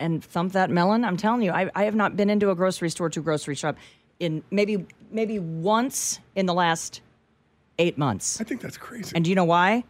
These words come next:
Speaker 1: Because I got a Price Chopper gift card from work to use,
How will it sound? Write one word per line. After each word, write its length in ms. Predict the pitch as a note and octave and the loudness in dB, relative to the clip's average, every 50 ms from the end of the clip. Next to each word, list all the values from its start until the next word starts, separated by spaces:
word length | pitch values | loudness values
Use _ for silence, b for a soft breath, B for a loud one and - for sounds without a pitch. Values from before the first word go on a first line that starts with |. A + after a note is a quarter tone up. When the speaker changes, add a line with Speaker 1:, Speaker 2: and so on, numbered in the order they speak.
| - _ _ | -12 _ _
Speaker 1:
Because 220 | - E3+ G3+ F#3+ | 0 2 2 2
I 80 | F3 E3+ | 4 4
got 120 | E3 D#3+ | 4 2
a 40 | D#3 | 2
Price 300 | - - F#3+ F#3+ G3 - | 2 2 2 2 2 4
Chopper 260 | - G#3+ G3 G3 G3+ | 2 2 2 4 2
gift 340 | G3 E3+ D3+ F#3 F#3 - - | 2 2 2 2 2 0 -2
card 380 | - F3 D3 B2+ B2+ B2+ B2 C3 - _ _ _ _ | 0 2 4 4 4 2 0 -2 -8 _ _ _ _
from 340 | _ - - G3 F#3+ F#3+ F#3+ | _ -2 2 4 4 4 4
work 260 | F3+ F#3+ F#3 F3+ - - | 4 2 2 0 -2 -4
to 120 | - F#3+ | -2 0
use, 500 | F3+ E3 D#3 B2+ A2 G2+ F#2+ - - - | 2 4 4 2 2 0 -2 -4 -6 -8